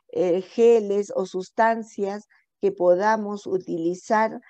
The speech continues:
para la curación de la herida puedan penetrar y activar la, eh, regeneración de la célula y por ende que la lesión se vaya, eh,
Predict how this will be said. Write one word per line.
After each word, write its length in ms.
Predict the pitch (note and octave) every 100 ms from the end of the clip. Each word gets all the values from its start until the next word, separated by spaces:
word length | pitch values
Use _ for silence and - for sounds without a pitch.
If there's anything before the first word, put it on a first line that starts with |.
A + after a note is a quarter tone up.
| _ _ _
para 400 | A#3 B3 A#3+ G3
la 180 | F3+ F3
curación 500 | F3+ D#3+ F3 - A#3
de 100 | A#3
la 100 | G3
herida 380 | F#3 A3+ A#3 A3
puedan 360 | A3 A#3 A#3+ A#3
penetrar 760 | G#3 F3+ F3 - A3 B3 A#3 A#3+ _ _
y 260 | G#3+ B3+ B3
activar 880 | G3 F#3 F3+ - G3 F3 G3 A3 B3 D4 - _ _
la, 540 | G3 G#3 G#3 A#3 B3 -
eh, 320 | D3 F#3+ F3 E3
regeneración 1160 | F#3 G#3 G#3+ A3+ F#3+ F3+ F3 F3+ - B3 C4 A#3
de 100 | F#3
la 160 | F3
célula 480 | F#3+ A3 A3+ B3 B3+ - - _
y 160 | A3+ A3
por 220 | G3 F#3+
ende 440 | G#3+ A3 A3 C4 - _ _ _ - - _
que 180 | G3+ G3+
la 200 | G#3 G#3
lesión 720 | G3 F#3+ - F#3 F3+ G3+ A3 _ - -
se 240 | - G3+
vaya, 560 | F#3 F#3 F3+ F#3 F3+ F3+
eh, 640 | - E3 D#3 C#3 C#3 G2